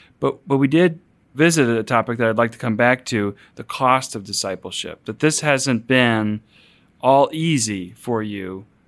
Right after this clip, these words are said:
throughout this itinerant missionary lifestyle. What have been some of the costs? What have been the crosses you've borne?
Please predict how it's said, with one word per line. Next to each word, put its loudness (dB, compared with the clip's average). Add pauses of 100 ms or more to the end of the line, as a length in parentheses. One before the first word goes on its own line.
(180)
throughout 2
this -4 (720)
itinerant -2
missionary 0
lifestyle. 0
What 0
have 0
been 0
some 0
of 0
the 0
costs? 2
What -2
have -2
been 0
the 0
crosses 0
you've -2
borne? -4